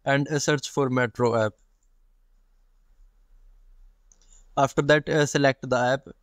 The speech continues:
If an update is, uh, available, you will see an update button next to the app. Update the app, uh, by tapping on update.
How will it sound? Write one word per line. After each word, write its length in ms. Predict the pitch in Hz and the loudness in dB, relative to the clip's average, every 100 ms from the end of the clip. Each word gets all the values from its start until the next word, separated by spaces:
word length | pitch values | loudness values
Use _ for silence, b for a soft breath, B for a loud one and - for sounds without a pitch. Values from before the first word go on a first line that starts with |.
| _ _ _ _ _ - | _ _ _ _ _ -4
If 200 | 160 - | -4 -2
an 200 | 170 160 | 0 0
update 360 | 151 156 151 151 | 0 0 -2 0
is, 220 | 151 131 | -4 0
uh, 140 | 143 139 | 0 0
available, 480 | 131 131 135 147 | -2 -2 0 0
you 320 | 151 151 143 135 | -2 -2 -2 -2
will 160 | 135 | -2
see 240 | - 139 131 | -2 -2 0
an 160 | 127 | -2
update 440 | 135 127 131 127 123 | -4 -4 -2 -2 -2
button 300 | 123 127 131 131 | -2 0 0 0
next 260 | 127 - - | -2 -4 -6
to 80 | |
the 160 | 113 120 | -2 -2
app. 160 | 117 110 _ _ _ _ _ _ _ _ _ _ _ _ _ _ _ _ _ _ _ - | -2 -6 _ _ _ _ _ _ _ _ _ _ _ _ _ _ _ _ _ _ _ -6
Update 400 | 139 143 151 151 | -4 2 2 2
the 80 | 151 | 2
app, 240 | 139 147 - | 2 2 -2
uh, 140 | 156 135 | -4 0
by 300 | 127 123 117 | 0 0 -2
tapping 360 | 127 123 127 | -4 -2 -2
on 180 | 127 123 | 0 -2
update. 540 | 123 131 135 147 170 | -4 -2 -2 -2 -4